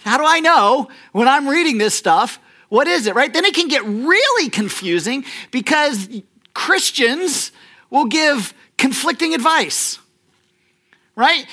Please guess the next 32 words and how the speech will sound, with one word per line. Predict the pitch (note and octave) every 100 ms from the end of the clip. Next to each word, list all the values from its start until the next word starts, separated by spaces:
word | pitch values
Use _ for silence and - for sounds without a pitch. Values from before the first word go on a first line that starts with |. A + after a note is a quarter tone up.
| -
You | C4
have | C4+ F3+
one | A3+ D#4
person, | B3 D4 A#3+ D4+
you're |
like, | C#4+ C4+
"Okay, | D4+ C4+ C4+ D4 - -
you | D4+
know, | C4 C4+
they're, | C#4 D4+
they're | C4+ C4+ D#4 G#3
solid | - - A#3 A#3 C#4+ D4+
in | C#4+
their | C#4
faith. | - C4+ D4+
Maybe | A#3+ A#3+
I'll | B3+
ask | A#3+ A#3+ -
them." | B3+ F4
And | D4+
then | A#3
somebody | - B3 B3
else | G#3+ C4 - -
solid | - - D#3+ A3 B3
in | B3+
their | B3
faith | C#4 D#4 - - -
gives | B3 G3+
an | C4
exact | A3 A3+ A#3 C4 -
opposite | F#3 G#3 C4+ A3+ C4+ -
answer, | G#3 B3 - E4 D4